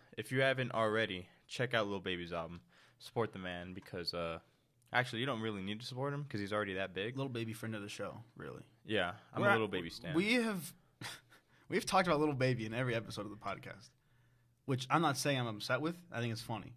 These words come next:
Speaker 2: I just have noticed this.
Speaker 1: What?
Speaker 2: That we've talked about Lil Baby every episode of the podcast.
Speaker 1: Why wouldn't you? He's
Speaker 2: He was, he had his own segment practically first episode, ep-, ep one.
Speaker 1: He's
Speaker 2: Season one, episode one, he was a featured
Speaker 1: He's him.
Speaker 2: cast. He's him. <laughs> Jesus.
Speaker 1: He's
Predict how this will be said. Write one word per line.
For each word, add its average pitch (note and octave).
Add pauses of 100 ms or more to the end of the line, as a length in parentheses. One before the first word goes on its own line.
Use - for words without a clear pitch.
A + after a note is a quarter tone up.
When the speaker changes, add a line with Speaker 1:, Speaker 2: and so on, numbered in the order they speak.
(280)
Speaker 2:
I A#2
just C3 (180)
have A#2
noticed C#3
this. F3+ (300)
Speaker 1:
What? A2 (220)
Speaker 2:
That C#3+
we've D3+
talked D#3
about C#3
Lil C3+
Baby B2
every B2
episode A#2
of G#2+
the A2
podcast. -
Speaker 1:
Why B2
wouldn't C3
you? F2 (240)
He's C#3+
Speaker 2:
He F#3
was, C#4+
he G3+
had C#4
his G#3+
own D3
segment C3+
practically G#2
first A2+
episode, G#2+
ep-, C3
ep E3+
one. B2 (160)
Speaker 1:
He's C#3 (240)
Speaker 2:
Season G3+
one, E3+
episode C#3
one, B2+
he A2+
was A#2
a G#2
featured C3+
Speaker 1:
He's A2+
him. E3+
Speaker 2:
cast. G#2
He's D3
him. E3 (480)
<laughs> -
Jesus. - (520)
Speaker 1:
He's A3+